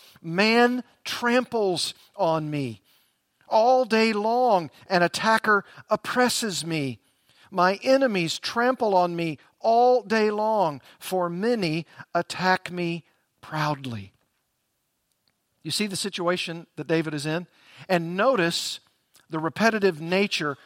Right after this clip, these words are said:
of those two verses. "All day long,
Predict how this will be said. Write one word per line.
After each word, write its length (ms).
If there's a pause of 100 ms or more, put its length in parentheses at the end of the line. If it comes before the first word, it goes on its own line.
(140)
of 120
those 200
two 160
verses. 560 (560)
"All 400
day 400
long, 640